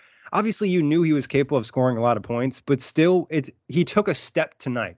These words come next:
And it's obviously only one game, but hopefully this game is something that helps him build moving forward, especially with the shot chart and his ability, like I said, to get downhill, finish with both hands. Like you mentioned, Jack, has the floater, has the teardrop,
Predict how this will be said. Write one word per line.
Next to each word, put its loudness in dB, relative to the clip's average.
And -2
it's -4
obviously 2
only 4
one 2
game, -2
but 2
hopefully 2
this 2
game 2
is 2
something 2
that 0
helps -4
him 0
build 0
moving -2
forward, 0
especially -2
with -2
the -2
shot -4
chart 2
and -2
his 0
ability, 2
like 4
I -2
said, 0
to -4
get -2
downhill, 0
finish -2
with 0
both 2
hands. 0
Like -6
you 2
mentioned, -2
Jack, 2
has -8
the -10
floater, -4
has -6
the -10
teardrop, 0